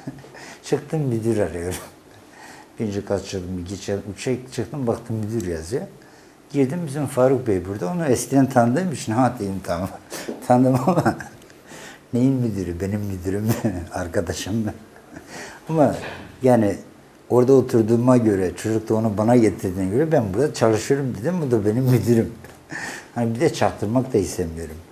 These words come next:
Şey ya, unuttum demek de ayıp şimdi insanlara <laughs> karşı. Bize göre ayıp değil de. Ondan sonra, e, Faruk Bey gene çok da yakın arkadaşım. E, "Farukcuğum," dedim,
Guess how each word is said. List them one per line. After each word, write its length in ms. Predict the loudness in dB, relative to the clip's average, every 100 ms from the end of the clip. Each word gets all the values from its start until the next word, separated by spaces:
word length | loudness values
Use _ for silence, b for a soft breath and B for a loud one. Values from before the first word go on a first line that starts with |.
| -20 -20 -18
Şey 240 | -8 -6
ya, 160 | -6 -6 -8 -12 -20 -20 -20 _ _
unuttum 440 | -6 -6 -6 -6 -4
demek 300 | -4 -6 -2
de 60 |
ayıp 300 | 0 2 0
şimdi 240 | -2 -6 -4
insanlara 600 | -6 -6 -4 -2 0 0
<laughs> 120 | -2
karşı. 280 | -14 -16 -18 -18 -18 -14 B B B -4
Bize 220 | 4 4
göre 240 | 4 0
ayıp 320 | 0 -2 -4
değil 160 | -6 -6
de. 180 | -8 -16 B B B B B B B B -20 -16 -8
Ondan 240 | -6 -6
sonra, 300 | -6 -6 -6 -6 -12 -20 -14
e, 180 | -10 -8
Faruk 360 | -2 0 0 0
Bey 120 | -2
gene 240 | 0 -2 -4
çok 280 | 0 0 0
da 60 | 2
yakın 280 | 2 4 0
arkadaşım. 600 | 0 -4 -6 -6 -6 -12 -14 -18 -18 B B B B B B B -12
E, 180 | -8 -6
"Farukcuğum," 600 | 0 2 2 -2 -6 -4
dedim, 180 | -6 -6